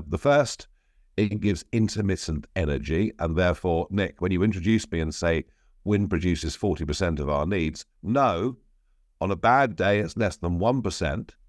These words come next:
and that's a massive problem because you have to have backup. And I've been told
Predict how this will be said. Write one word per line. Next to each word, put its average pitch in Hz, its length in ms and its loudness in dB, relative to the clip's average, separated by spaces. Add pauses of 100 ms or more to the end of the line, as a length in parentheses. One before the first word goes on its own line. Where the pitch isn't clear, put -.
(480)
and 98 120 0
that's 107 200 -2
a 98 80 2
massive 110 680 0
problem 98 600 0
because 87 260 -2
you 90 80 0
have 101 300 -2
to - 80 -4
have 80 240 -4
backup. 104 560 0 (540)
And 101 60 4
I've 101 160 4
been 101 200 2
told 143 480 2